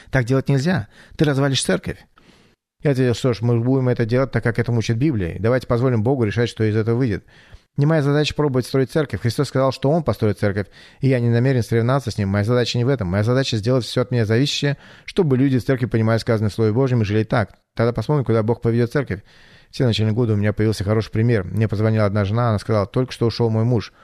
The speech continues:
Он ушёл жить с другой женщиной». Я спросил: «Вы знаете имя той женщины?» «Ну да, она сейчас там. Теперь он будет жить с ней. Он оставил свой дом и детей». Я спросил: «Как её зовут?» Она назвала мне имя, я открыл телефонный справочник, нашёл имя.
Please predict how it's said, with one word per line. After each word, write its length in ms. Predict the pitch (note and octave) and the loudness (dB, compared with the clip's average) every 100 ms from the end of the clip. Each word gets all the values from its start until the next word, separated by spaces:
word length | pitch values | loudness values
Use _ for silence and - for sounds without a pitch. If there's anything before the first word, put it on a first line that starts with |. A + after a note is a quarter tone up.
| - - | -20 -6
Он 120 | B3+ | -2
ушёл 200 | - C#3+ | 0 2
жить 160 | A#2 A2 | 2 0
с 40 | |
другой 240 | A2 A2 A2+ | 0 0 0
женщиной». 420 | D3+ - F2+ F2+ _ _ _ - | 0 -2 -8 -10 _ _ _ -4
Я 100 | A2+ | -4
спросил: 480 | - B2 A#2+ G2+ - - | -2 0 0 -2 -6 -6
«Вы 100 | G#2 | -2
знаете 320 | A2 B2+ D3 | 0 0 0
имя 100 | B2 | 0
той 100 | A2 | 0
женщины?» 320 | A2 G#2+ A2+ | 0 -2 -2
«Ну 140 | A2+ B2+ | -2 0
да, 180 | G#2+ | 0
она 140 | A#2 G#2+ | 0 -2
сейчас 300 | - A#2 - | -2 -4 -2
там. 260 | G#2+ A2 - - - - - | -2 -2 -4 -20 -20 -20 -16
Теперь 240 | - B2+ | -2 0
он 60 | A2+ | 2
будет 160 | A#2 | 0
жить 160 | B2 A#2 | 0 0
с 40 | |
ней. 260 | C3 B2 A2 - | 0 0 -2 -4
Он 120 | C3+ | -2
оставил 260 | A#2 A#2+ A2+ | 0 0 -2
свой 200 | - A2 | 0 0
дом 180 | B2+ B2 | 2 0
и 60 | |
детей». 200 | A#2 C3 | -2 0
Я 80 | G#2 | -2
спросил: 280 | - A#2 A2 | -2 -4 -2
«Как 160 | B2+ C#3+ | -2 -2
её 80 | |
зовут?» 260 | C#3 G#2 F2 _ _ - | 0 0 -4 _ _ -8
Она 220 | G#2+ F#2+ | -4 -2
назвала 300 | F#2 G2 F#2+ | -2 -2 0
мне 180 | A2 D3 | 0 0
имя, 160 | C#3 | 0
я 200 | A2+ G#2 - - - - | 2 0 -2 -20 -20 -16
открыл 300 | - - G2 | -10 -4 -4
телефонный 340 | G2+ F2+ G2+ | -4 -4 -4
справочник, 460 | F#2+ C#3 D3+ - B2 | -2 0 0 -2 -4
нашёл 280 | G#2+ - G#2+ | -4 -2 0
имя. 280 | D3+ C#3+ | 2 0